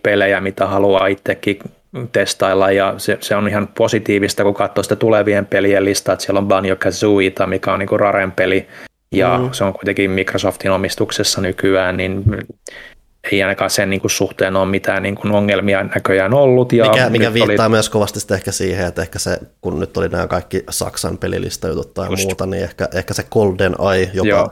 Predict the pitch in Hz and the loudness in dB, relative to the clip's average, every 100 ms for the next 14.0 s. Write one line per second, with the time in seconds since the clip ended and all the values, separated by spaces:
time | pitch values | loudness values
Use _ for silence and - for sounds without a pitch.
0 | - - 85 73 80 87 82 - - 90 | -4 -2 -2 -2 -2 -2 -4 -10 -8 -6
1 | 87 92 - _ - 113 110 - 107 95 | -4 -6 -8 _ -4 -2 -2 0 0 2
2 | 92 95 90 95 - - - 101 101 - | 2 2 2 2 0 -4 -4 -2 -2 0
3 | 98 101 - - _ _ _ - - 104 | -2 -2 -6 -8 _ _ _ -14 -2 0
4 | 104 127 139 131 123 117 - - - 110 | 2 0 2 2 2 2 0 -4 -4 -4
5 | - - 131 127 117 117 117 123 120 117 | -4 0 2 4 4 2 2 2 2 2
6 | - 127 127 117 113 110 107 - 104 104 | 2 2 4 6 4 4 2 2 2 2
7 | 104 110 - 107 101 - - - - - | 0 -2 -4 -4 -4 -2 -2 -4 -8 -4
8 | 101 104 98 95 - - - _ _ _ | -2 -2 -2 -2 -2 -4 -6 _ _ _
9 | 107 98 - 117 110 113 - 113 131 135 | -2 -2 0 2 2 2 2 0 0 2
10 | 135 131 131 120 - - - 120 - - | 4 4 2 2 -2 -6 -2 -2 0 -4
11 | 120 117 113 117 113 110 110 113 110 113 | -2 -2 -2 -2 -2 -2 -2 0 0 0
12 | - 110 113 110 117 113 107 107 113 113 | 0 0 0 0 0 2 2 2 2 2
13 | 113 117 107 110 107 - _ 120 117 - | 4 4 2 2 0 -2 _ -4 -2 -2